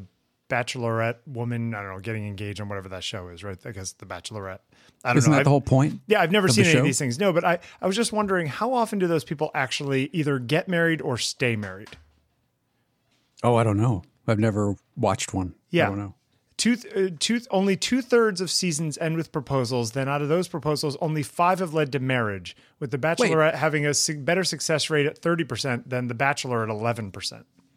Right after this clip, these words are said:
Speaker 2: Wait, oh, how could only two-thirds end in a proposal when, isn't that the premise of the show?
Speaker 1: I guess. I guess sometimes it's,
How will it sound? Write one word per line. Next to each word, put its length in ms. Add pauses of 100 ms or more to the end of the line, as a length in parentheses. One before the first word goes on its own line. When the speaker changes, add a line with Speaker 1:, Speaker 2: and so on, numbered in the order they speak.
(960)
Speaker 2:
Wait, 140
oh, 160
how 180
could 120
only 260
two-thirds 760
end 220
in 80
a 40
proposal 520
when, 260
isn't 200
that 160
the 60
premise 420
of 80
the 80
show? 440
Speaker 1:
I 100
guess. 420
I 120
guess 200
sometimes 480
it's, 360